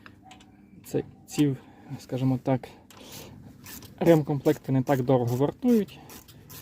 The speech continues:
тому їх краще замінити. Тому зараз це роблю. Зараз зніму ще супорт і покажу далі. І так, зняв нашого супорта.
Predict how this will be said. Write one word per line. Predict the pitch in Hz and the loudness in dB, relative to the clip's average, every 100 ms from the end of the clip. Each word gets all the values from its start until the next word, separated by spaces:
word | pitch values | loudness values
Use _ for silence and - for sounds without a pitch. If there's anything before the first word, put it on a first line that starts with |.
| - - - - - - - - - - - - - - | -20 -20 -20 -20 -20 -20 -20 -20 -20 -20 -20 -20 -16 -4
тому | 135 156 | 0 0
їх | 135 143 | 0 -2
краще | - 127 135 - 131 | -2 -2 0 -4 -6
замінити. | 120 120 127 120 104 101 - - - | -6 -4 -2 -2 -4 -8 -12 -18 -18
Тому | 123 165 - | -14 -14 -12
зараз | 120 127 131 - - - - - - - - - - - | -10 -10 -12 -20 -20 -20 -20 -20 -20 -20 -20 -20 -20 -20
це | - 131 | -10 -8
роблю. | 131 123 117 113 - - - - | -6 -6 -6 -8 -12 -20 -20 -10
Зараз | 131 127 | -6 -6
зніму | 123 156 226 | -4 -2 -2
ще | - - 151 - - - - - - - | -4 -12 -14 -18 -20 -20 -10 -10 -10 -14
супорт | - - - | -12 -12 -8
і | 147 | -10
покажу | 147 127 123 | -8 -8 -6
далі. | 117 117 - - - - - - - - _ - - _ _ | -8 -10 -14 -20 -20 -20 -18 -18 -20 -20 _ -20 -20 _ _
І | 170 | -8
так, | 151 139 - - - - | -6 -6 -10 -14 -16 -14
зняв | 143 143 151 | -4 0 2
нашого | 135 123 139 135 117 - - | 0 -2 -2 -2 -2 -10 -16
супорта. | - 240 220 - 190 | -8 -8 -8 -10 -12